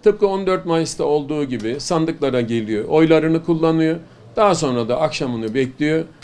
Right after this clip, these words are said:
ve seçim sandıkları açıldıktan sonra da oradaki millet iradesine hep birlikte saygı duyuyoruz.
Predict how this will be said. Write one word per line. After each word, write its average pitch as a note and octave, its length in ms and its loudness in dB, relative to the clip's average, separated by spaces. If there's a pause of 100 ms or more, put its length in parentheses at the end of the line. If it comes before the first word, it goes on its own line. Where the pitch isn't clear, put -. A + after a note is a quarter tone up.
(100)
ve D3+ 80 -2
seçim E3+ 340 -2
sandıkları A#2+ 560 0
açıldıktan A#2+ 580 -2
sonra A2 380 -4
da E3+ 180 2 (300)
oradaki C3+ 400 2
millet E3 340 2
iradesine A#2+ 600 -4
hep G#3 220 0
birlikte C3+ 520 -4 (240)
saygı F3 440 2
duyuyoruz. A#2 560 -2